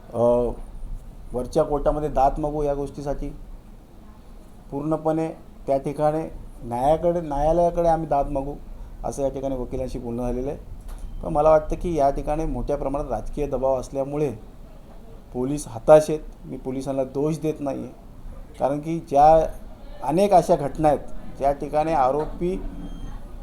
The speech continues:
अव्हेलेबल, अव्हेलेबल नसताना सुद्धा, त्या घटनास्थळी उपस्थित नसताना सुद्धा ते जेलमध्ये आहे.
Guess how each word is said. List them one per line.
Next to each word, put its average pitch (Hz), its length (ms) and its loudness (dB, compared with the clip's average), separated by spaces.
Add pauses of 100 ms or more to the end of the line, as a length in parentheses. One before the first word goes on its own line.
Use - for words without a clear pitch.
(1120)
अव्हेलेबल, 170 600 6
अव्हेलेबल 175 580 4
नसताना 180 300 4
सुद्धा, 160 420 8
त्या 143 120 2
घटनास्थळी 165 440 2
उपस्थित 170 380 2
नसताना 170 280 0
सुद्धा 170 200 2
ते 175 120 -2
जेलमध्ये 143 460 -2
आहे. 101 100 -8